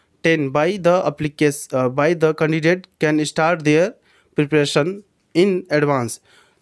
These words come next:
तो यहाँ पे डीआरडीओ रिक्रूटमेंट सेप्टेम्बर टेन, यहाँ पे देख सकते हैं name of the recruitment, ऑर्गेनाइजेशन क्या है, डीआरडीओ सेप्टेम्बर टेन रिक्रूटमेंट दो हज़ार बाईस, Center for Personal Talent Management, सेप्टेम्बर of डीआरडीओ।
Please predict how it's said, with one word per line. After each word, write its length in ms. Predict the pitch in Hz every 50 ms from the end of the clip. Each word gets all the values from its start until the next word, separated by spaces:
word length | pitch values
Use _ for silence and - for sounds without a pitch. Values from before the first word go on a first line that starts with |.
| _ -
तो 140 | 151 151 147
यहाँ 180 | 151 156 165
पे 140 | 185 - 190
डीआरडीओ 380 | 175 160 170 165 156 156 175 180
रिक्रूटमेंट 320 | 165 165 160 156 170 175
सेप्टेम्बर 340 | - - 151 - - 156 143
टेन, 240 | - 175 196 220 262 - _ -
यहाँ 180 | 139 143 143 147
पे 120 | - 160
देख 180 | 143 165 160 160
सकते 220 | 170 160 - 180
हैं 120 | 175 175 175 170
name 260 | 165 170 185 190 190 - - - 156
of 180 | 160 160 156
the 140 | 147 175 180 202 - _ _ _ _ _ - -
recruitment, 640 | 143 139 - 147 135 139 139 131 117 113 - _ _ _ _ _ _ _ _ _ _ -
ऑर्गेनाइजेशन 640 | - 151 156 165 175 170 160 160 160 156 - 202 190 185
क्या 180 | 170 190 185
है, 60 | 185
डीआरडीओ 300 | 170 170 165 156 156 175 175
सेप्टेम्बर 320 | - 170 - - 175 170
टेन 120 | 175 185 165
रिक्रूटमेंट 360 | 160 147 151 151 170 170 160
दो 80 | 160
हज़ार 160 | 151 151 165 151
बाईस, 380 | 135 139 131 135 127 113 - - - - - _ _ _
Center 500 | - - 165 160 160 160 - - 208 208 196
for 200 | - 190 180 180 175 -
Personal 400 | 156 151 139 - 170 180 190 175
Talent 400 | - 156 147 147 165 185 180 165
Management, 440 | 160 156 156 151 143 143 151 143 127
सेप्टेम्बर 640 | - - 143 - _ - 180 190 208 - - 143
of 280 | 156 151 - - - -
डीआरडीओ। 480 | 143 151 147 147 139 151 147 139 117